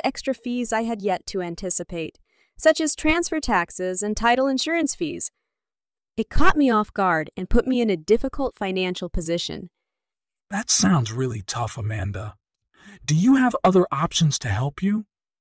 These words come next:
Speaker 1: Not really. I had already taken out a loan to purchase the home, so there was little wiggle room in my budget for these extra fees.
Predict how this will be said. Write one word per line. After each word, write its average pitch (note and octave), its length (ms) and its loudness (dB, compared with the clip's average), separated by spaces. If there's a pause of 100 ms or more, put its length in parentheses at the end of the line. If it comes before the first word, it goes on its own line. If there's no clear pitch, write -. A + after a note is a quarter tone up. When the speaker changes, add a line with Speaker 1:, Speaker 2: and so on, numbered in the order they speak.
Speaker 1:
Not G#4+ 240 2
really. A3+ 540 4 (260)
I D4 80 4
had D#4 140 4
already F4 360 4
taken D#4 320 -2
out C4+ 160 2
a C4 60 2
loan A#3 380 0
to A#3 100 -4
purchase F3+ 400 -4
the A#3 140 -4
home, F3+ 460 -4 (200)
so G#3 560 0 (160)
there G#3 140 0
was G#3+ 180 0
little C#4+ 320 4
wiggle C4+ 300 4
room D#3+ 280 -2
in E3+ 120 -4
my F3+ 120 -2
budget F3 440 0
for F#3 120 -4
these F3+ 220 -4
extra F3+ 300 -8
fees. D#3+ 520 -6